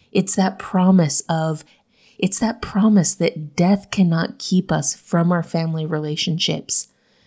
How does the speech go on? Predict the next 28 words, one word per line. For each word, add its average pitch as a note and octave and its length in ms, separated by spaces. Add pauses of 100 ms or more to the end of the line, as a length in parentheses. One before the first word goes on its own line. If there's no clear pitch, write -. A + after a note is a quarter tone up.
(320)
That F3+ 160
when G3 260
we G3 140
resurrect, D#3+ 680
we F#3 80
don't E3+ 300
resurrect E3+ 640
as D#3+ 100
one D#3 240
single D#3+ 320
person. F3 580 (380)
We F#3+ 280
resurrect E3+ 800
as D#3+ 160
a D#3+ 60
unit D#3 760 (380)
because E3+ 260
we've F3 220
been F3 220
sealed F3+ 600
together, D#3+ 760 (280)
not E3+ 260
just - 240
for F3 140
time, G#3 560 (340)
but F3 240
for F3 300
eternity. F3+ 680